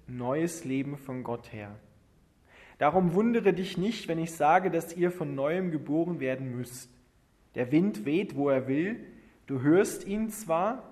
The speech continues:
aber du kannst nicht sagen, woher er kommt oder wohin er geht.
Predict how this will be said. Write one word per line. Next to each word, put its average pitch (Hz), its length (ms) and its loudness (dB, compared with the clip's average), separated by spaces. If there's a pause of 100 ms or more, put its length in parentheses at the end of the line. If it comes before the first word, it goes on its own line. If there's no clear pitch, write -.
(100)
aber 147 180 -2
du 151 100 0
kannst 160 440 -4
nicht - 260 -6
sagen, 151 400 2
woher 139 280 0
er 135 80 4
kommt 190 400 -4
oder 160 200 -4
wohin 151 280 -4
er 151 100 -6
geht. 139 460 -8